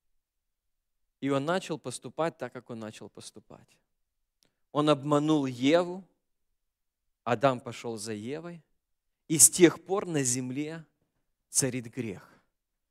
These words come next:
а вместе с грехом смерть.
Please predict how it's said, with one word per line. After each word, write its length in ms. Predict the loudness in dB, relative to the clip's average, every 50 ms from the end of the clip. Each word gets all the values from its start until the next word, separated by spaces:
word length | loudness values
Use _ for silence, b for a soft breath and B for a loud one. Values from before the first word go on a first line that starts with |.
| _ _ _
а 120 | -10 -10 -8
вместе 380 | -6 -6 -6 -4 -4 -6 -6
с 120 | -6 -8 -8
грехом 560 | -10 -12 -12 -10 -8 -8 -8 -8 -8 -12 -16 _ _ _ _ _ _ _ _ _ _ _ _ _ _ _ _ _ _
смерть. 520 | -16 -16 -14 -14 -16 -18 -20 -20 _ _